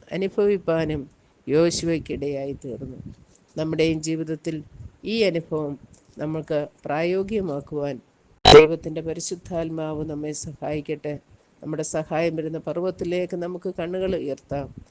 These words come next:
അവൻ തൻ്റെ ആലോചനയാൽ നമ്മെ നടത്തും. പിന്നത്തേതിൽ മഹത്വത്തിലേക്ക് നമ്മെ കൈക്കൊള്ളുന്ന ഒരു ദൈവം നമുക്കുണ്ട്.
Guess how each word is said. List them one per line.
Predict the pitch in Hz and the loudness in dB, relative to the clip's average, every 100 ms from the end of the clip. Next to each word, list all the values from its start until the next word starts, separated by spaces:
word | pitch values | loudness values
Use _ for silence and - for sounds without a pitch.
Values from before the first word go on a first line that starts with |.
| _ _ - | _ _ -8
അവൻ | 151 151 | -4 -2
തൻ്റെ | 156 151 156 | -4 -2 0
ആലോചനയാൽ | 165 165 165 170 170 170 170 | 0 0 0 0 -2 0 -2
നമ്മെ | 160 160 156 | -4 -4 -4
നടത്തും. | 147 143 147 - 143 - - - - - - | -4 -6 -8 -8 -8 -8 -16 -20 -18 -18 -8
പിന്നത്തേതിൽ | 175 190 202 196 165 151 139 - _ _ _ | -4 0 0 2 0 0 -4 -6 _ _ _
മഹത്വത്തിലേക്ക് | - 160 190 214 233 196 175 175 165 170 156 | -10 -8 -6 -4 -4 -2 -2 0 0 -2 -4
നമ്മെ | 151 147 143 | -4 -6 -4
കൈക്കൊള്ളുന്ന | 156 170 165 180 165 156 | -2 -2 -2 -2 -2 -2
ഒരു | 151 | -4
ദൈവം | 147 156 175 185 | -2 -2 0 -2
നമുക്കുണ്ട്. | 170 147 143 151 139 135 | -2 -4 -6 -8 -4 -4